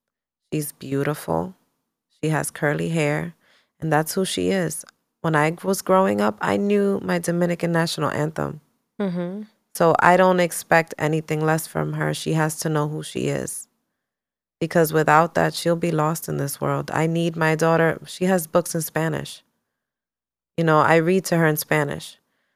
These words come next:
Speaker 1: Food and culture in our culture is very important. Food, our language. A lot of kids nowadays, you know, parents, unfortunately, don't have the luxury to sit there and talk to their kids. So the T V is easier.
Speaker 2: Yeah.
Speaker 1: You know?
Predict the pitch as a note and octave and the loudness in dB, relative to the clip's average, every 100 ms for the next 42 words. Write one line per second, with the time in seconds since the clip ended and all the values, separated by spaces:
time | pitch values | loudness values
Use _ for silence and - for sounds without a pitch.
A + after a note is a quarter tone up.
0 | _ _ _ _ G#3 G#3 F3+ E3 F3+ F3+ | _ _ _ _ 4 6 4 4 4 4
1 | - D3+ D3 D#3 _ _ _ _ E3+ E3 | 2 2 0 -4 _ _ _ _ 2 2
2 | D#3+ - F3+ F3+ D#3+ D3+ D3+ D#3+ E3 D#3+ | 2 2 2 2 2 2 2 4 4 2
3 | - F3 C#3+ D3 - _ _ _ _ - | 2 2 2 -2 -8 _ _ _ _ 2
4 | F#3+ F3 - D3+ D#3+ D#3+ G3 F3 C#3+ - | 4 4 4 4 6 4 2 2 0 0
5 | - - _ _ _ _ E3 E3 F#3+ G3+ | -8 -18 _ _ _ _ 2 4 4 2
6 | - G3 F3 E3 E3 E3 E3 D#3 D#3+ _ | 0 -2 0 0 0 2 0 -2 -8 _
7 | _ - E3+ D#3 - _ _ - F3 F3 | _ 0 4 4 2 _ _ 2 4 4
8 | E3+ E3+ E3+ F3 E3+ F3 E3 E3+ F#3+ G3 | 2 0 2 2 0 -2 2 2 6 6
9 | G3 G3 F#3 G#3 G3+ G3+ F#3+ F#3 F#3+ - | 8 6 6 6 6 6 6 4 2 4
10 | F3 F3 D#3+ D#3+ - - _ - F#3 - | 6 8 6 0 -14 -20 _ 4 4 6
11 | F3+ F3 E3 F3+ D#3+ - D#3 D#3 D#3 - | 6 6 6 6 6 4 4 4 2 0
12 | G3 F#3 F3+ E3 F#3 D#3+ C#3 A#2 D3 _ | 0 2 2 2 0 2 2 0 -4 _
13 | - G3 D#3+ F#3 - _ _ E3 E3+ E3 | -6 -4 -4 -6 -12 _ _ 0 4 4
14 | F#3+ | 2